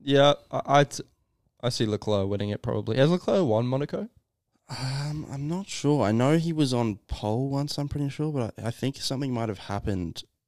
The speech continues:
Speaker 2: to his car. I can't remember, though.
Speaker 1: Yeah, well,
Speaker 2: Mm.
Speaker 1: I'm hoping that Verstappen doesn't win it. I really don't like that smirky, snarly, cocky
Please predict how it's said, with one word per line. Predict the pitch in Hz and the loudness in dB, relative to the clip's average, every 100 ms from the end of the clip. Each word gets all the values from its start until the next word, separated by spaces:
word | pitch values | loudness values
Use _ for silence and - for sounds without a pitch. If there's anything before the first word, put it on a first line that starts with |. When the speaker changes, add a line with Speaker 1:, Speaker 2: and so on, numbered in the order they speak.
| _ _ _ _ _ _ _ | _ _ _ _ _ _ _
Speaker 2:
to | - | -10
his | 107 98 | -6 -6
car. | - - - - - - _ _ - | -8 -6 -6 -8 -12 -14 _ _ -14
I | |
can't | - 98 | -6 -4
remember, | 87 95 87 | -2 -2 -2
though. | 69 65 - _ _ _ _ _ _ _ _ _ | -2 -4 -8 _ _ _ _ _ _ _ _ _
Speaker 1:
Yeah, | - 101 95 | 0 2 4
well, | 117 127 - | 6 4 0
Speaker 2:
Mm. | - - - - - | -10 -8 -10 -14 -6
Speaker 1:
I'm | 120 | -4
hoping | 104 135 143 143 113 | 4 8 8 6 2
that | 101 | 2
Verstappen | 101 - 101 98 98 | 0 2 2 2 0
doesn't | 92 - | -2 -2
win | 90 | -2
it. | 92 - | -2 -2
I | 95 | -4
really | 101 95 92 92 | 0 0 2 2
don't | 87 90 | 0 0
like | 95 110 | -2 -2
that | 104 - - _ _ _ _ _ _ _ _ | -4 -6 -8 _ _ _ _ _ _ _ _
smirky, | - - 104 98 92 101 95 98 - | -12 -10 -2 0 0 -2 -6 -8 -10
snarly, | - - 104 95 92 90 92 90 - _ _ - _ _ _ - | -12 -10 -4 -2 0 0 -4 -6 -14 _ _ -20 _ _ _ -6
cocky | - 107 104 98 | 0 0 0 -4